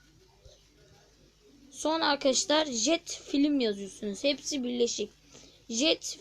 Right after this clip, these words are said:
film. Şöyle Jet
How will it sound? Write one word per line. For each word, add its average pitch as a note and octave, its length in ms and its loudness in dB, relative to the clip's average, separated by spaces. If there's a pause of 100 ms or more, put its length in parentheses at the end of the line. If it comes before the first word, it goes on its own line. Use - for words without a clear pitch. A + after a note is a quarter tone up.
film. C4+ 340 -2 (1000)
Şöyle A#3+ 560 0 (1000)
Jet A#3 920 0